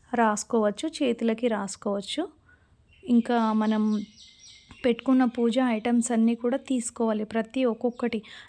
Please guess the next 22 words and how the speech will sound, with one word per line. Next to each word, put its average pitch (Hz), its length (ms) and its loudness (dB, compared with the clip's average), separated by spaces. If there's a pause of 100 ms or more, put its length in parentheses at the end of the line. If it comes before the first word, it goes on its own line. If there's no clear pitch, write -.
(100)
నా 240 220 4
దగ్గర 254 420 -2 (300)
నెమలికలు 247 580 2
కూడా 233 300 0
ఉన్నాయి 214 540 -2 (420)
అమ్మవారికి 226 560 2
ఇష్టమైనవి. 220 760 -4 (440)
And, 214 380 2 (400)
ఆ, 214 360 -4
శంకు 233 640 0 (520)
ఇవన్నీ 226 360 2
కూడా 240 280 0
తీసుకొని 247 580 -2
నేను 247 280 0
ఒక 226 480 -2 (400)
ట్రేలో 226 280 0
పెట్టుకున్నాను. 220 720 -2 (540)
ఇలా 240 260 0
క్లాత్ 233 440 0
వేసుకోవాలండి 220 880 0
మనం 226 320 0
ఖచ్చితంగా. 226 720 -4